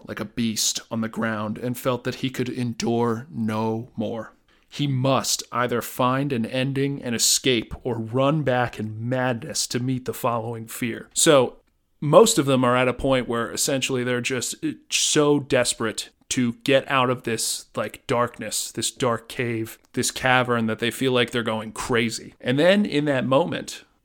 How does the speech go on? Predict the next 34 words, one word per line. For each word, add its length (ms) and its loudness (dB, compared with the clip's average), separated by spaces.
after 220 0
that 180 2
quote 220 2
in 60 -6
the 60 -2
next 220 -2
paragraph, 680 -2
they 120 4
finally 540 2
reach 300 -2
an 80 -8
end. 260 -12
They 120 2
hear 240 2
water. 540 -4
They 160 -2
get 280 0
to 140 0
an 200 -4
opening 640 0
on 180 -2
the 180 -2
other 280 0
side 580 -2
of 240 -8
this 380 -4
underground 720 0
mountain 400 -4
pass. 500 -10
And 140 -6
the 140 -4
opening 600 0
opens 460 0
up, 300 -4